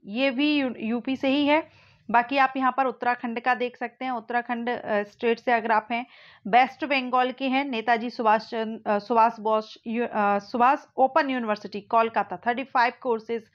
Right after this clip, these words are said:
रन किए जा रहे हैं। वेस्ट बंगाल से ही आप देख रहे हैं रविंद्र भारती यूनिवर्सिटी, University of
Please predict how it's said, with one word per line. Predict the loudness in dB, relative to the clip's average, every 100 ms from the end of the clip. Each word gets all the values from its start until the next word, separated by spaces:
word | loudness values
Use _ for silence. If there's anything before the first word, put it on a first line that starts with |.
| _ _ -2
रन | 2 2
किए | 0 -6 -8
जा | -6 -10
रहे | -12
हैं। | -16 -18 _ _ _ _ -2
वेस्ट | 0 0 0
बंगाल | -2 0 0 0
से | -2
ही | 2
आप | 0
देख | 0 -6 -2
रहे | -2
हैं |
रविंद्र | -2 -4 -6 -6
भारती | -2 -4 -4 -10 -6
यूनिवर्सिटी, | -6 -2 -2 -4 -8 -8 -8 _ -20 -10 0
University | 2 2 2 -2 0
of | 0